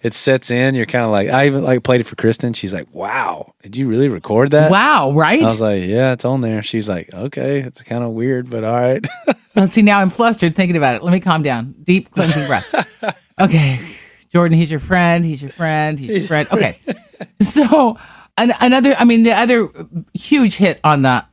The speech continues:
Speaker 2: album, of course, is What My World Spins Around. And I remember when that song first came out, and I was like, "Jordan, you're gonna have to sing this every night." And there were so many words in this song, right?
Speaker 1: Oh my gosh, yes.
Speaker 2: This is a song that I liked at the start, but I have to tell you, every week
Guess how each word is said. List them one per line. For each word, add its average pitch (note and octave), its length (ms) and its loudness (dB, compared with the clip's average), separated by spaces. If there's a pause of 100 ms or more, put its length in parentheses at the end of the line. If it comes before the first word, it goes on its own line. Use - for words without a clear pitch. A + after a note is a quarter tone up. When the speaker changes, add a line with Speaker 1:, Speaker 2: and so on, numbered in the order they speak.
(100)
Speaker 2:
album, D3 260 2
of - 100 -6
course, D#3 380 -2
is D3 140 -4
What E3 180 -8
My C#3+ 100 -2
World D3 280 -2
Spins D3 280 -8
Around. C#3 200 -4
And C#3+ 120 -4
I E3+ 40 0
remember F3+ 420 2
when D#3 180 2
that C#3 160 -2
song D3 180 0
first C#3 260 -6
came D3 180 -2
out, C3+ 120 -2
and G#2 100 -8
I C3+ 40 -6
was C#3 140 -10
like, C#3 140 -6
"Jordan, F#3 200 -6
you're G3 60 -8
gonna A3 140 -10
have G#3+ 40 -12
to E3 80 -16
sing E3+ 200 -6
this D3 220 -8
every C#3 200 -2
night." C3 240 -2
And D#3+ 140 2
there D#3+ 80 2
were E3+ 80 2
so G#3+ 240 0
many E3 160 4
words C3 320 -2
in B2+ 80 -2
this A#2 180 -6
song, G#2 280 -10
right? C3 260 -2 (400)
Speaker 1:
Oh G#2 220 -8
my E2+ 100 -14
gosh, F#2 520 -10
yes. F#2 360 -14 (500)
Speaker 2:
This B3+ 220 0
is C#4+ 120 2
a C#4 100 4
song D#3+ 540 2
that D#3 320 -2
I C#3+ 120 2
liked D#3 360 0
at G3+ 100 -2
the E3 80 0
start, B2+ 480 0
but E3 100 2
I D#3 60 2
have D#3 320 0
to G3+ 80 -8
tell E3 220 0
you, D#3 260 0 (520)
every A#3+ 420 2
week E3+ 580 -2